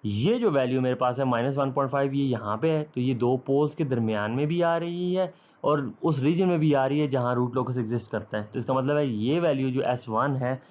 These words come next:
basically ये मेरे पास क्या है, Break away point है, ठीक है। Since minus four and minus five is not in the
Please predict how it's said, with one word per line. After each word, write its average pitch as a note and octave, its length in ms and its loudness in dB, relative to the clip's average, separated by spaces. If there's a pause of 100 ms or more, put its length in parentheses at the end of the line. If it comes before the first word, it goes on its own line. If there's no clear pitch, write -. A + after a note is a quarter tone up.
(240)
basically C3+ 320 0
ये B2+ 280 2
मेरे A#2+ 180 2
पास A2 240 -2
क्या A#2 140 -2
है, C3 200 -2
Break A#2 340 -2 (520)
away A#2+ 280 0 (420)
point F#2+ 360 -2
है, F#2+ 120 -10 (480)
ठीक A#2 140 -2
है। G3 140 -2 (200)
Since C3+ 200 -2
minus C3 320 0
four F#3+ 320 0 (520)
and B2 360 0 (800)
minus A#2 420 0
five E3+ 280 0
is B2 140 -4
not D#3+ 320 2
in C3+ 120 0
the A#2+ 80 -4